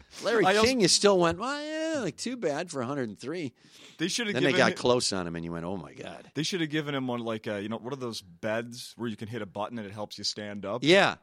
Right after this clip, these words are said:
Speaker 2: Because <laughs> everyone's standing for
Speaker 1: Right.
Speaker 2: these dramatic parts of the game. Not Larry.
Speaker 1: No.
Speaker 2: Not Larry and his handler.
Speaker 1: He might be the next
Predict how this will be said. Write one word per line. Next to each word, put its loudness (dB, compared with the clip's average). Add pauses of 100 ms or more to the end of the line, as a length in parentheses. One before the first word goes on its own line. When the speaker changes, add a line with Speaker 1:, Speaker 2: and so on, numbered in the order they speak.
(140)
Speaker 2:
Because 2 (120)
<laughs> -14
everyone's 2
standing 2
for -8
Speaker 1:
Right. 8
Speaker 2:
these 4
dramatic 2
parts 2
of -2
the 0
game. 0
Not 0
Larry. 0
Speaker 1:
No. 4
Speaker 2:
Not 4
Larry 2
and -2
his -2
handler. 0 (240)
Speaker 1:
He 2
might 4
be 6
the 2
next -2